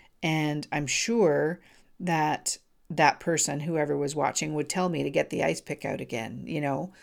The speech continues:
to start weighing and measuring my food, or to start creating, like I've talked about my rice and potato, <laughs> uh, affection for rice and potatoes, you know, to cut those foods out of my life and just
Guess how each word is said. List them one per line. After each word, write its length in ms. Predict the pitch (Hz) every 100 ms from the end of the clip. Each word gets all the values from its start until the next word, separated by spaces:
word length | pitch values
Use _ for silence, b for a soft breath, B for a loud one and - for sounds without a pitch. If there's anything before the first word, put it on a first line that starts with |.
| B B B -
to 520 | - 160 151 147 143 - _ _ _ _ _ - - _ _ - -
start 460 | - - 151 151 -
weighing 420 | 143 156 156 143
and 120 | 139
measuring 420 | 139 135 143 139 139
my 160 | 139
food, 580 | - 147 147 127 131 127 -
or 380 | 143 139 135
to 160 | 135 139
start 500 | - - 143 143 - B B B B _ -
creating, 880 | - 170 156 151 147 143 139 139 139 _ _ _ _ _ _ _ -
like 200 | 190 190
I've 120 | 180 -
talked 260 | 175 175
about 220 | 156 139
my 320 | 143 135 139 135
rice 280 | 151 160 165
and 100 | 139
potato, 640 | 143 - 196 160 170 -
<laughs> 60 | -
uh, 80 | 214 - 254 240 B
affection 1000 | 165 151 139 - - 185 190 156 160 185
for 200 | - 151
rice 280 | 147 151 151
and 60 |
potatoes, 540 | 147 165 151 143 180 - B B B
you 140 | 196
know, 160 | 156 151
to 120 | -
cut 300 | - 220 208
those 220 | 170 156
foods 340 | - 165 147 143
out 180 | 143
of 120 | 147 147
my 160 | 139
life 360 | 135 135 123 -
and 140 | 139
just 420 | 139 135 - -